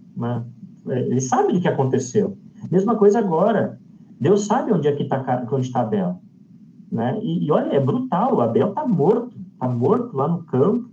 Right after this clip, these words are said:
Tá lá o corpo, né, como alguém falou, ocultado ou não, mas de fato ele tá lá jogado em algum lugar.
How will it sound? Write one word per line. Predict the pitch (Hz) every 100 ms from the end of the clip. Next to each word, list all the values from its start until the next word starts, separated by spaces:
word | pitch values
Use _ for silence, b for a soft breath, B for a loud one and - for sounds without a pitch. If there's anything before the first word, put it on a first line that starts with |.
| -
Tá | 123
lá | 117 131
o | 185 180
corpo, | - 151 185 135 120 B B B -
né, | 123
como | 131 131
alguém | 123 135
falou, | 131 123 131 120
ocultado | 123 - 123 - - 202 143
ou | 139
não, | 131 127 233
mas | 226 123 120
de | 135 123
fato | - 160 190
ele |
tá | - 151
lá | 139 170
jogado | 175 143 127 156 214 220
em | 123
algum | 123 131
lugar. | 127 120 151 196 226